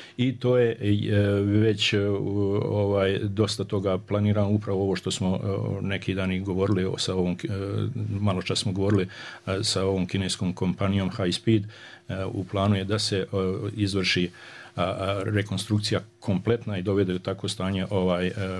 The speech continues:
željeznički pravac od granice sa Hrvatskom preko Novog Prijedora do Banja Luke. I ostaje nam bolna tačka,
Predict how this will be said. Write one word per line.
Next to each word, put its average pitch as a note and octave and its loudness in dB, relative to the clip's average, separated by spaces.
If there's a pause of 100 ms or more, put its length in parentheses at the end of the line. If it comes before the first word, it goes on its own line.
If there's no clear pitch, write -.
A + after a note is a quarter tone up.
(460)
željeznički F#2 -2
pravac F#2 0
od F#2 -2
granice F#2+ -2
sa F#2 -4
Hrvatskom F#2 -2
preko - -8
Novog F#2 2
Prijedora F#2 0
do G2 2
Banja F#2 0
Luke. E2 -6 (400)
I - -6
ostaje G#2+ 2
nam G2+ 2
bolna G2 2
tačka, G2+ -2